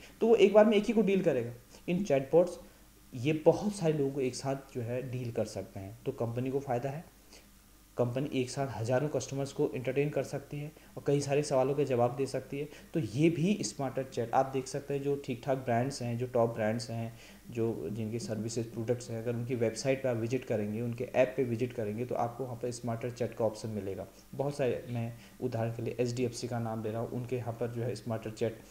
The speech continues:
उन्होंने establish किया। ऐसे बहुत सारे होंगे, मैं नहीं जानता कि कितने लोगों ने smarter chat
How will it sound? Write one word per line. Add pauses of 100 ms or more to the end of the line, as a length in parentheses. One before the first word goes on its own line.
(180)
उन्होंने
establish
किया।
ऐसे
बहुत
सारे
होंगे,
मैं
नहीं
जानता
कि
कितने
लोगों
ने
smarter
chat